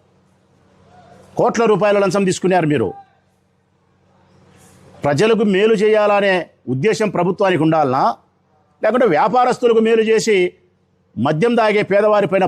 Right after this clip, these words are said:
భారం వేస్తామని ఉండాలనా ప్రభుత్వానికి? ఇక్కడ వ్యాపారస్తులకు మేలు చేయాలా, మద్యం తాగే పేదవారిని పీక్క తినాలా? దానికి మీకు ముట్టే ముడుపులు కోట్ల రూపాయలు. ఎలక్షన్లకు ముందు చెప్పిన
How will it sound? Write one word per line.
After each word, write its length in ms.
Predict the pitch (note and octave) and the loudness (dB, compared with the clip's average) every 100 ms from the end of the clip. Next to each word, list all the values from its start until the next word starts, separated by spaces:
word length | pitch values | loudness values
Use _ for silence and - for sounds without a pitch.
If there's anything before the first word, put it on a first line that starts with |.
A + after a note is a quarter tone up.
| C3 | 0
భారం 200 | F3 F#3+ F#3 | 0 0 -2
వేస్తామని 360 | - E3+ E3 | -2 -2 0
ఉండాలనా 260 | D#3 D3+ C#3+ D3 | 0 0 0 -2
ప్రభుత్వానికి? 560 | D3+ D3 C3 A2+ G2 D#2+ _ _ _ _ _ _ _ _ _ _ _ _ _ _ _ - - - - - - | -2 -2 -4 -4 -10 -14 _ _ _ _ _ _ _ _ _ _ _ _ _ _ _ -20 -20 -20 -20 -20 -6
ఇక్కడ 140 | - C#3 | -2 0
వ్యాపారస్తులకు 600 | D#3 G3+ A3 G#3 G#3+ G3 F#3+ | 0 0 0 0 0 0 0
మేలు 160 | G#3 G3+ | 0 0
చేయాలా, 320 | G3+ G3 G3 B3 - _ _ _ _ _ - | 0 2 2 0 -6 _ _ _ _ _ -6
మద్యం 280 | D3+ G#3 G#3+ | -4 -2 0
తాగే 180 | G3+ G3+ F#3+ | 0 -2 0
పేదవారిని 480 | G3 G#3 G3+ G3 B3+ - _ _ _ _ _ F3 | 0 2 0 0 -2 -4 _ _ _ _ _ -4
పీక్క 240 | A#3 A3+ | -2 -2
తినాలా? 340 | G3+ F3 C3+ F#2+ - _ _ _ _ _ _ _ | 0 0 0 -2 -8 _ _ _ _ _ _ _
దానికి 300 | C#3+ G3+ G3 F#3+ | -4 -2 0 0
మీకు 140 | F#3+ F3+ | 0 0
ముట్టే 220 | E3 A3+ G3 | 0 -2 0
ముడుపులు 320 | F#3+ A3+ C#4+ D4 _ - | 0 0 0 -4 _ -4
కోట్ల 220 | C4+ - G#3 | -2 0 0
రూపాయలు. 400 | D3 D#3+ C3+ F#2+ - _ _ _ _ _ _ _ _ - | 0 0 -2 -4 -10 _ _ _ _ _ _ _ _ -4
ఎలక్షన్లకు 460 | E3+ A3 A3 A3 G3+ | -4 0 0 0 2
ముందు 140 | G#3 G3+ | 0 0
చెప్పిన 200 | G3 G3+ | 0 0